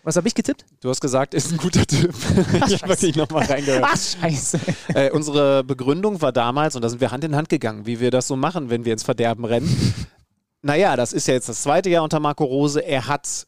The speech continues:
Speaker 2: nahezu keine, er hat eigentlich keinen Stammspieler verloren und konnte sogar noch Fußballer, die zu ihm passen, ergänzen, auch wenn's keine Stars gewesen sind. Schön und gut, es hat eben dann doch nicht hingehauen.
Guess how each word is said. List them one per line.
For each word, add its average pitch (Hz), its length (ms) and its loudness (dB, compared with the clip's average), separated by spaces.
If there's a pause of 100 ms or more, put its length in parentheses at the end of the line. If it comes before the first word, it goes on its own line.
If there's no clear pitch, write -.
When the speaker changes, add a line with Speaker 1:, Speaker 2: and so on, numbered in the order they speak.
Speaker 2:
nahezu 131 600 -2
keine, 165 420 0
er 170 80 -2
hat 160 60 0
eigentlich 180 160 -2
keinen 202 180 2
Stammspieler 147 480 -2
verloren 127 420 0 (320)
und 139 200 -2
konnte 156 200 -2
sogar 139 300 0
noch 160 160 -2
Fußballer, 160 480 0
die 135 160 -2
zu 143 160 -2
ihm 131 140 -4
passen, 147 300 -4
ergänzen, 180 680 -2
auch 139 200 -2
wenn's 135 180 -2
keine 123 220 -2
Stars 202 360 2
gewesen 170 400 2
sind. 170 260 0
Schön 180 280 2
und 151 100 -2
gut, 180 220 2
es 143 100 0
hat 160 140 0
eben 151 180 -2
dann 143 100 2
doch 147 160 0
nicht 160 140 -4
hingehauen. 139 460 2